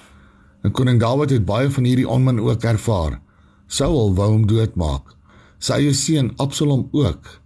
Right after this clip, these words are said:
Die volk in kampe geskeur. Hoeveel keer moes hy nie vlug of wegkruip nie? En dan skryf hy 'n pelgrimslied,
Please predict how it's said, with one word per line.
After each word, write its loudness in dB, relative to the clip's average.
Die 0
volk -2
in 0
kampe 0
geskeur. -2
Hoeveel 2
keer 0
moes 0
hy 0
nie 0
vlug -2
of 0
wegkruip -2
nie? 0
En 0
dan 0
skryf -2
hy 2
'n -2
pelgrimslied, -2